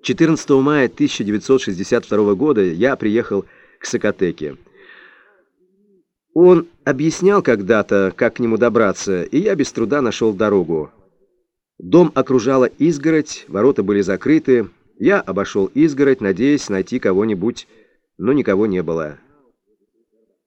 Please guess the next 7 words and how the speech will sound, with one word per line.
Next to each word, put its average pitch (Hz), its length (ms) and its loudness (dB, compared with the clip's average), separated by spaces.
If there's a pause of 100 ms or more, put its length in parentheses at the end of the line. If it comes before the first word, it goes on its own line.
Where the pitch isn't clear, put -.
(480)
"Дон 226 600 2
Элиас!" 240 1000 0 (520)
крикнул 113 320 0
я. 90 280 0 (1000)
От - 160 -6
моего 131 240 4
крика 156 480 2